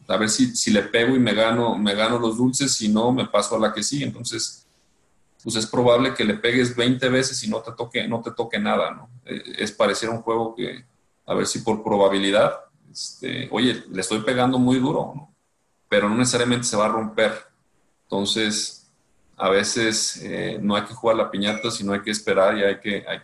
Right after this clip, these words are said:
que, eh, pensar que, que las cosas pasan por algo y, y que,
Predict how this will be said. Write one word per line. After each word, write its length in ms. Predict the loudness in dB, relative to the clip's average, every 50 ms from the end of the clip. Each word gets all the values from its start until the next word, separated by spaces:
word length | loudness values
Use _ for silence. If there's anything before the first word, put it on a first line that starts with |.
| _ -4
que, 180 | -4 -2 -2 -4 -8 -12 _ _ _ _
eh, 220 | -20 -20 -20 -20 -20 _ _ _ _ _ _ _ _ _ _ _ _
pensar 640 | -4 -2 -2 -2 0 0 2 2 0 0 -4 -10 -10
que, 140 | -8 -6 -6 -6 -6 -6
que 80 | -2 -2
las 140 | -2 -2 -4
cosas 200 | -6 -10 -4 0
pasan 320 | 0 0 0 0 -2 -4
por 140 | 0 0 2
algo 300 | 2 2 0 -4 -4 -4
y, 240 | -4 -6 -6 -10 -12 _ _ _ _ _ _ _ _ _ _ _ _ _ _ _ -8
y 160 | -8 -8 -8
que, 640 | -8 -6 -4 -2 -2 -2 -2 -2 -2 -4 -6 -8 -10